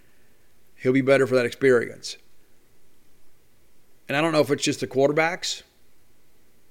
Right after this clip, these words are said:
Maybe you're thinking, "You know what, I'm not gonna throw over there and get the ball picked." Or maybe it's the fact that Emerson's doing such a good job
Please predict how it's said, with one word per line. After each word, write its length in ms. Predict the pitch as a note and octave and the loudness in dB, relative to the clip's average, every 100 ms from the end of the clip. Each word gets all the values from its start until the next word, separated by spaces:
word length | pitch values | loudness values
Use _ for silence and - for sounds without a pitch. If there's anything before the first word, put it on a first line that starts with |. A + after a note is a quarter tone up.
| - _ - | -20 _ -18
Maybe 300 | C3 C#3 C#3+ | -6 -2 0
you're 60 | C3+ | 0
thinking, 260 | C3+ B2+ C3 | -2 -2 -4
"You 80 | |
know 80 | C3 | -2
what, 180 | C3 C3 | 0 0
I'm 120 | C3 | -2
not 160 | D#3 D#3+ | -2 -2
gonna 160 | D3 | -4
throw 320 | B2+ D#3 E3 D#3+ | 0 4 6 6
over 180 | C3+ | 4
there 380 | B2+ B2 A#2+ A#2+ | 2 4 2 0
and 160 | - B2 | -4 -4
get 120 | C3 | -4
the 60 | B2 | -2
ball 200 | A#2+ A2+ | -2 -2
picked." 500 | C#3+ C3 A2+ - - | 0 0 0 -8 -10
Or 100 | A#2+ | -8
maybe 300 | B2 C3 D#3+ | -2 0 0
it's 100 | E3+ | 0
the 100 | - | -2
fact 420 | C#3 C#3+ C3+ C3 C3+ | -2 0 0 -2 -4
that 220 | C3 - | -4 -4
Emerson's 400 | C3+ C#3+ C3+ C#3 | -6 -6 -6 -8
doing 240 | A#2 C#3 C3 | -4 -4 -4
such 180 | A2+ B2+ | -8 -4
a 40 | |
good 180 | B2+ B2+ | -2 0
job 460 | B2 A#2+ A#2+ A#2 | 0 0 -2 -4